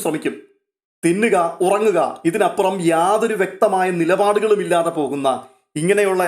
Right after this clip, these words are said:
ആൾക്കാരെ ഇനിയെങ്കിലും ശ്രദ്ധിച്ച് ബിഗ് ബോസിനുള്ളിലേക്ക് കയറ്റിവിടുവാൻ കഴിഞ്ഞാൽ, നന്നായിട്ട് കാര്യങ്ങൾ പറഞ്ഞു മനസ്സിലാക്കി ഇതിനകത്തേക്ക് കയറ്റിവിടുവാൻ കഴിയുകയാണെങ്കിൽ ആരാധകർക്ക് തീർച്ചയായിട്ടും പ്രതീക്ഷയുളവാക്കുന്നവരായി തന്നെ അവർക്ക് മാറുവാൻ കഴിയും. ലാലേട്ടന്റെ ലാസ്റ്റ് പ്രൊമോ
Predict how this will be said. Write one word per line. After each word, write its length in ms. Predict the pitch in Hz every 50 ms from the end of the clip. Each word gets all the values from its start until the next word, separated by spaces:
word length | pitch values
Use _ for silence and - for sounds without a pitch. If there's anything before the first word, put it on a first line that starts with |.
| 160 156
ആൾക്കാരെ 440 | 160 170 165 - 175 160 160 160 156 156 156 - 170 165
ഇനിയെങ്കിലും 480 | 175 202 208 196 170 160 165 170 160 160 151 -
ശ്രദ്ധിച്ച് 560 | - 170 175 175 156 156 240 240 240 - 196 170 - - 151
ബിഗ് 180 | 156 151 156 175
ബോസിനുള്ളിലേക്ക് 600 | 190 180 190 185 170 160 160 160 160 156 - - -
കയറ്റിവിടുവാൻ 560 | 147 143 151 147 - 180 165 165 160 156 151 156 151
കഴിഞ്ഞാൽ, 360 | 139 131 135 131 127 120 - - - _ _ _ _ _ -
നന്നായിട്ട് 480 | 151 156 170 196 208 220 233 220 240 240 -
കാര്യങ്ങൾ 420 | 190 175 185 208 226 220 214 202 208 208
പറഞ്ഞു 280 | 180 165 180 202 226 214 185
മനസ്സിലാക്കി 500 | 170 190 190 - 233 226 208 185 - 202 190
ഇതിനകത്തേക്ക് 500 | 180 175 175 160 165 - 175 165 175 160
കയറ്റിവിടുവാൻ 560 | 151 151 147 151 180 175 156 151 156 156 156 151 -
കഴിയുകയാണെങ്കിൽ 640 | 143 131 143 143 135 143 135 131 127 123 120 123 110 - - - _ _ _ _ -
ആരാധകർക്ക് 760 | - 139 147 156 170 170 170 170 - 170 175 170 170 - 165 151 147 - - 143
തീർച്ചയായിട്ടും 640 | 151 165 160 - - 175 151 147 147 147 151 135 127 120 - -
പ്രതീക്ഷയുളവാക്കുന്നവരായി 1120 | 143 131 160 175 165 - - 160 147 147 147 147 143 139 - 147 147 135 143 143 139 139 - 143
തന്നെ 180 | 139 143 143 135
അവർക്ക് 200 | 139 139 - 127 120
മാറുവാൻ 300 | 123 127 127 123 127 123 -
കഴിയും. 240 | - - - - - _ _ _ _ _ -
ലാലേട്ടന്റെ 520 | 143 139 147 165 180 190 190 196 185 190 185 190
ലാസ്റ്റ് 320 | 185 185 185 185 - 214 -
പ്രൊമോ 240 | 208 185 185 190